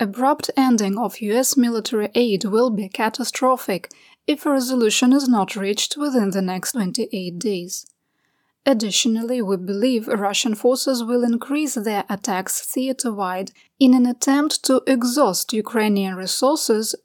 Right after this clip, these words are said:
before a resolution on continued United States aid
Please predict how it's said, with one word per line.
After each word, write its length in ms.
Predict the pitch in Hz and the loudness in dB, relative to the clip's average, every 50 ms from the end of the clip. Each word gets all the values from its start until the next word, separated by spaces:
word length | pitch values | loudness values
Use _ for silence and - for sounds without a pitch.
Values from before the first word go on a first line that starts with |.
| - 208 202 | -6 -2 0
before 460 | 285 311 302 - - 330 311 277 - - | 0 0 0 -2 0 2 4 4 4 2
a 60 | 196 | -2
resolution 680 | 196 202 190 202 208 196 214 233 220 - - 233 208 - | -6 -4 -2 0 0 0 0 0 0 0 0 0 0 0
on 220 | - 202 196 196 | 0 0 -2 0
continued 600 | - 226 208 202 - 247 240 226 214 190 196 180 | 0 -2 -2 0 2 4 4 4 4 4 2 0
United 460 | 190 196 190 196 196 190 185 202 190 | 0 0 0 0 -2 -2 -2 -4 -4
States 500 | - - - 214 202 185 185 175 - - - - | -4 -4 -4 -4 -4 -4 -4 -6 -6 -8 -4 -2
aid 340 | 214 220 233 247 262 - | -2 -2 0 -2 -2 -2